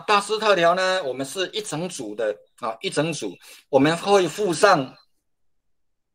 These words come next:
我们附上这个大师特调罐。其实呢，国在，啊，我们国外呢，它只有这一种产品而已，只有产品罐装，但是你不可能卖客人一整罐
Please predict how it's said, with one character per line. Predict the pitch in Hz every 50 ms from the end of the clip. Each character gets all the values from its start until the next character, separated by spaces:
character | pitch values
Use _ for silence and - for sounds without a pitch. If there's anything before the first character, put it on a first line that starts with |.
| _ _ _ _ - - - - - 214 - - - - - - - - _ _ _ _
我 | 123 135
们 | 147 170 180
附 | 180 208 220 196
上 | 151 - 208 185 175
这 | 170 190 190
个 | 180 180 160 151 - - - -
大 | - 175 165
师 | 151 - 160 165 147
特 | 160 151 131
调 | - 123 107 110
罐。 | - - 131 113 - - - - - - - - _
其 | - - 175 214
实 | 208 208 202
呢， | 190 190 202 202 202 190
国 | 190 180 180
在， | 180 - 208 202 190 185 180 170 165 170 170 165 151 - 127
啊， | 123 123 123 123
我 | 120 127
们 | 131 143 143 135
国 | 151 156 170
外 | 196 185 175
呢， | 170 160 156
它 | - 175 180
只 | - - - 147 170
有 | 190 165 110 - -
这 | - 165 170
一 | 170 156
种 | - 123 104 92 87 _ _ _ _ _
产 | - - 131 131 156
品 | 143 135 107 101 104
而 | 113 131
已， | 127 -
只 | - 160
有 | 151
产 | - - 147 151
品 | 147 113 107
罐 | - 147 135 123
装， | 110 123 120 117 117 120 - - - - - -
但 | - 226 214
是 | 214 240
你 | 233 185
不 | 147 - 226
可 | - - 135
能 | 127 139 175
卖 | 202 196 160
客 | - - 202 185
人 | 160 147 165
一 | 180 -
整 | - 123 101
罐 | - 156 151 - -